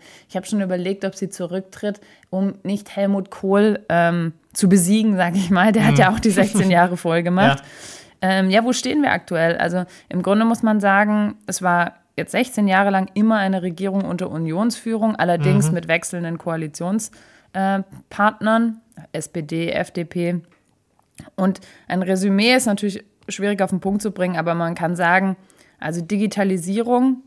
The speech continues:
Speaker 1: ähm, würde ich auch als
Speaker 2: Mhm.
Speaker 1: verpasste Chance <laughs> bewerten.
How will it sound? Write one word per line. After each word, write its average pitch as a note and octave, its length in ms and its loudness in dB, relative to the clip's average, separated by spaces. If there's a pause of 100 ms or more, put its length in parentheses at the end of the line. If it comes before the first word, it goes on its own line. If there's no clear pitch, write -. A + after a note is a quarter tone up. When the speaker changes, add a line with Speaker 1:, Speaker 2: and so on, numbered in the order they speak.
(140)
Speaker 1:
ähm, G3 580 -4 (200)
würde G3 220 -4
ich F#3+ 100 -4
auch F#3+ 140 2
als E3+ 140 0
Speaker 2:
Mhm. C3 100 2
Speaker 1:
verpasste F3 320 0
Chance E3+ 360 0
<laughs> - 0 -
bewerten. F3+ 580 0